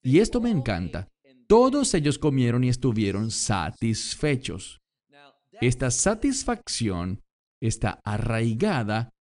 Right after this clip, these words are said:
en un conocimiento de la provisión de Dios. Si tú recibes lo que Dios te da, estarás satisfecho.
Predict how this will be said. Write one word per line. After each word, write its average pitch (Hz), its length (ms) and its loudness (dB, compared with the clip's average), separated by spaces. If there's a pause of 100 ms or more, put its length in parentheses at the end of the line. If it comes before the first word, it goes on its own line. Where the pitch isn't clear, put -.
(180)
en 127 160 2
un 135 320 0
conocimiento 135 960 0
de 123 160 -2
la 107 260 -6
provisión 131 760 0
de 113 120 0
Dios. 71 460 -8 (920)
Si 165 300 -2
tú 277 220 -2
recibes 110 680 -2
lo 104 180 -2
que 101 140 -6
Dios - 380 -8
te 117 160 -2
da, 139 340 -6 (760)
estarás 131 720 0
satisfecho. 143 1120 -2